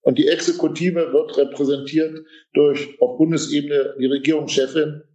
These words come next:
In den Ländern ist es dann häufig der Regierungschef. Und es ist tatsächlich eine Erfahrung, dass in so einer sehr zugespitzten Phase Leute sich total auf die eine Person an der Spitze konzentrieren.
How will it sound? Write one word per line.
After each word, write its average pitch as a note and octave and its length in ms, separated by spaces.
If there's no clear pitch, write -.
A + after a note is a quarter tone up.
In C3+ 120
den B2 160
Ländern C#3+ 460
ist C3 120
es C#3+ 160
dann C3 380
häufig C3 460
der C3 140
Regierungschef. B2+ 600
Und D3 160
es D3 140
ist E3 160
tatsächlich D#3+ 580
eine D#3 160
Erfahrung, D3+ 680
dass C3+ 360
in C#3 280
so F#3+ 180
einer D#3+ 300
sehr E3+ 180
zugespitzten E3+ 680
Phase C3 380
Leute D3 300
sich - 200
total F3 420
auf - 160
die - 100
eine C#3 220
Person C#3+ 420
an C#3 100
der B2 80
Spitze - 380
konzentrieren. C#3+ 800